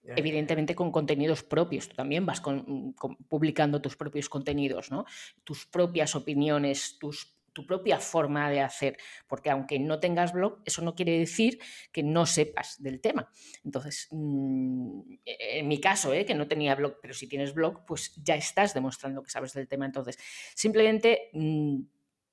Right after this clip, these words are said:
Speaker 2: dejándote ver previamente, porque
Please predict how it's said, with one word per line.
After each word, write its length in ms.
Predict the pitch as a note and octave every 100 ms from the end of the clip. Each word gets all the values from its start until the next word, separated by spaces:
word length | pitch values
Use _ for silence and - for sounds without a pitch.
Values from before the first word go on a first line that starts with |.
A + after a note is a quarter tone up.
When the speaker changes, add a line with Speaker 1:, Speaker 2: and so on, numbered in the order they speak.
| _ _ _ _ _
Speaker 2:
dejándote 560 | F3 F3+ A3 G#3+ G3+ F#3
ver 240 | F3 F3
previamente, 720 | - F3 E3 E3 E3+ F3 G#3 - - - _ _ _ _ _ _ _ _ -
porque 1200 | F#3 F3 E3+ - E3+ D#3 D#3 D3+ D3 D3 D3 -